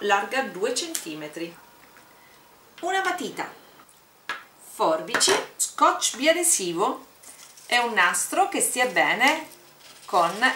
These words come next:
i toni del nostro piatto. Cominciamo subito.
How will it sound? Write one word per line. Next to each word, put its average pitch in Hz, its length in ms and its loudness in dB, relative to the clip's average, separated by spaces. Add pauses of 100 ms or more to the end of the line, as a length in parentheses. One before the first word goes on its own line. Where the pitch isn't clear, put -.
i 180 180 -6
toni 233 480 2
del 349 160 6
nostro - 320 2
piatto. - 540 -4
Cominciamo 370 500 4
subito. - 400 -6